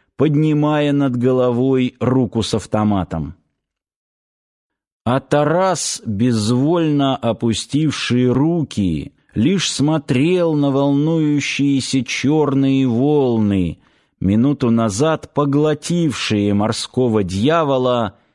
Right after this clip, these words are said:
и последнего капитана, чудом уцелевший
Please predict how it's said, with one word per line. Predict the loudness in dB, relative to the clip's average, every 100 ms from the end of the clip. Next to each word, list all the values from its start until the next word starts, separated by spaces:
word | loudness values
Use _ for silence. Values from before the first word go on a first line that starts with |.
| _ _
и | -2 -2
последнего | 0 -4 -2 -2 0 0 0 0 0 -2
капитана, | -2 -4 -2 -4 -2 -2 0 0 -2 -6 _ _ _ _
чудом | -8 -2 0 2 0 0
уцелевший | -4 -4 -2 0 2 0 -2 -4 -2 0 -2